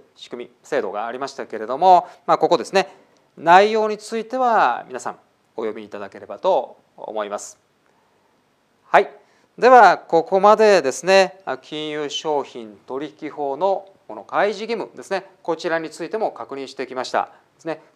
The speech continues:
繰り返しになりますけども、この発行開示と継続開示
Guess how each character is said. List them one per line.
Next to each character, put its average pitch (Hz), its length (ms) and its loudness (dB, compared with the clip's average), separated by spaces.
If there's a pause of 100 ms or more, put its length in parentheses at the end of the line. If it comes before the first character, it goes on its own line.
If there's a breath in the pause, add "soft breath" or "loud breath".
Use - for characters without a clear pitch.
繰 170 100 -8
り 180 100 -8
返 170 160 2
し 165 120 -8
に 165 60 -8
な 160 80 -2
り 156 80 -4
ま 151 140 -4
す 151 80 -18
け 135 100 -8
ど 170 80 -4
も、 185 340 4
こ 135 60 -8
の 123 220 -6 (100)
発 - 220 -4
行 151 160 -2
開 135 180 2
示 123 140 -12
と - 260 -4
継 127 160 -8
続 160 220 -8
開 147 180 2
示 107 160 -14